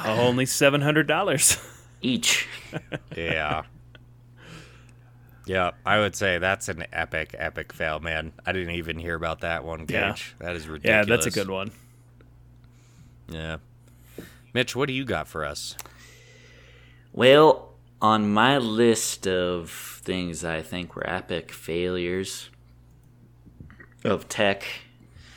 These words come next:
Speaker 2: in the year of twenty twenty-one, I, I have, uh, the Razer Zephyr. Zephyr? Zephyr?
Speaker 1: Oh, yeah.
Speaker 2: That thing is just so,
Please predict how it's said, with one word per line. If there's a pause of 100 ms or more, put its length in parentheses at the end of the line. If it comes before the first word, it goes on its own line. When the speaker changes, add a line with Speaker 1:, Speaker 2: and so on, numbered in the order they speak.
(300)
Speaker 2:
in
the
year
of
twenty
twenty-one, (1300)
I,
I
have,
uh, (140)
the
Razer
Zephyr. (400)
Zephyr? (320)
Zephyr?
Speaker 1:
Oh,
yeah. (1300)
Speaker 2:
That
thing
is
just
so,